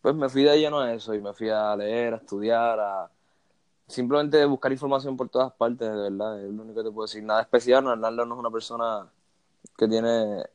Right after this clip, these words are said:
nada diferente a otra persona, sino, pues, un, unas ganas, este, insatisfa-,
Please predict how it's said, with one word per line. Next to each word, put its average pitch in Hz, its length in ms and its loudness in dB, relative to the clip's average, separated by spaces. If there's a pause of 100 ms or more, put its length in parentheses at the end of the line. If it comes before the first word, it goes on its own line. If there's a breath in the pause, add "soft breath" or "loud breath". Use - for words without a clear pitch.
(200)
nada 113 260 2
diferente 117 680 2
a 104 120 2
otra 110 180 4
persona, 127 520 -4 (240)
sino, 107 320 -2
pues, 143 200 4
un, 139 500 -6
unas 131 240 0
ganas, - 500 2 (1040 loud breath)
este, 117 1300 4 (1040)
insatisfa-, 117 840 0